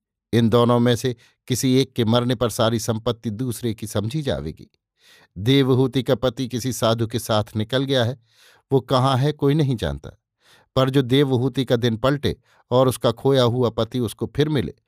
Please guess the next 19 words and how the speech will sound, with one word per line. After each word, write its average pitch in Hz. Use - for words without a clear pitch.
और 131
भगवान 127
उसको 123
कोई 120
बेटा 107
देवे, 120
तो 127
देवहूति 135
और 127
फूल 135
कुंवर 131
दोनों 123
के 120
मरने 110
पर 120
सारी 113
संपत्ति 104
उसकी 113
होगी। 110